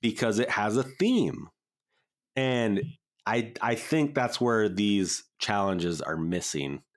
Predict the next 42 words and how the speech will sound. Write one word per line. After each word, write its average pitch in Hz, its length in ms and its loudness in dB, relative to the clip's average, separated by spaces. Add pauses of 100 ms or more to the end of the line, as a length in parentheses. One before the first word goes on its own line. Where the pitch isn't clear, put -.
(460)
And 98 460 0 (280)
I 110 140 2
don't 120 300 2
know 113 280 2
if 107 120 -2
it's 101 180 0
an, 92 180 -2
there's 98 220 0
an 85 140 -4
easy 101 280 0
way 95 520 0 (640)
to 113 380 4
make 120 380 0
these 123 260 0
challenge 123 680 0 (240)
rewards 117 640 2 (180)
thematic, 113 480 0
'cause 87 120 -8
that 101 200 0
makes 92 340 -4
a 87 60 -2
little 92 220 0
more 90 180 0
pressure 104 540 -2
into, 87 720 0 (760)
um, 85 280 -2
how 107 220 0
they 95 120 2
go 101 160 2
about 107 320 2
it. 120 180 -2
But 113 120 0
I 165 160 2
think, 123 520 -2 (580)
why 120 340 2
not 151 340 0
take 104 340 0
the 98 100 0
Hustle 98 340 0
and 87 100 0
Show 95 240 0
set 113 340 0